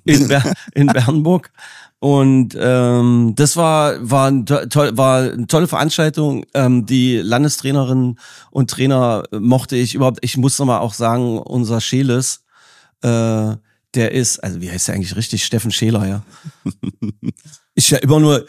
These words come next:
Speaker 1: Scheles.
Speaker 2: Ja.
Speaker 1: Scheles hier, Scheles da. Es ist bemerkenswert. Also er ist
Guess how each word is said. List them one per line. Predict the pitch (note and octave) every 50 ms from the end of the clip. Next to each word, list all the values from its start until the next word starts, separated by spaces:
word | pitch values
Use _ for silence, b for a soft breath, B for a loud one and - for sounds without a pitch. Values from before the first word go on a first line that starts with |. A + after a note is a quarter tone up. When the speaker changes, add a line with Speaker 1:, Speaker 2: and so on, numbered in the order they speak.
| B B
Speaker 1:
Scheles. | B - - C#3 C3+ C3+ C3+ B2 - - -
Speaker 2:
Ja. | _ -
Speaker 1:
Scheles | - - - D#3+ D#3 D#3+ C#3 -
hier, | - F3 F3+
Scheles | - - D#3 D3+ D3+ -
da. | - C3+ C3 D3 D3+ - B B B B B
Es | - C3 A2+ -
ist | D3 C#3 - -
bemerkenswert. | - B2 A#2+ A#2 A#2+ B2 C#3 D#3 D3 - B2+ A#2+ -
Also | C3 B2 C#3 C3 - -
er | B2 C3 -
ist | - C#3+ - -